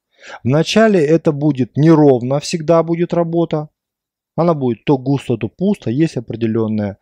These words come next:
э, сезонность и прочее, прочее. В больших городах, где, м, плохие социальные связи, нужна будет реклама. Вы должны будете тогда нанять специалистов.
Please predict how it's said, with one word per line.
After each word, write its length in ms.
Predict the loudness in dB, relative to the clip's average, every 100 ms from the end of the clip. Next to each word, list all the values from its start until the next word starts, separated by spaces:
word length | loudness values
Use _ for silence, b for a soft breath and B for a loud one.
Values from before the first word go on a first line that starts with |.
| B B B -8
э, 100 | -8
сезонность 540 | -6 -2 0 0 -4
и 40 |
прочее, 360 | -4 -4 -4 -6
прочее. 360 | -6 -6 -8 -18 B B B
В 140 | 0
больших 440 | 2 2 0 0
городах, 520 | 2 0 0 -2 -6 -8
где, 340 | -4 0 0 0 -14
м, 200 | -10 -10 -6
плохие 520 | 0 0 0 -2 -2 -2
социальные 560 | -6 -6 -4 -2 -4
связи, 460 | -4 0 0 0 -4 B B
нужна 300 | -4 0 2
будет 220 | 2 0 0
реклама. 460 | -2 -2 -4 -8 _ _ _ _ _ _ _
Вы 140 | -2 2
должны 340 | 2 0 -4
будете 420 | -2 -2 -2 -4
тогда 440 | -4 -4 0 -2 -2
нанять 420 | -4 -2 -2 -4
специалистов. 800 | -6 -20 -6 -2 -2 -2 -6 -8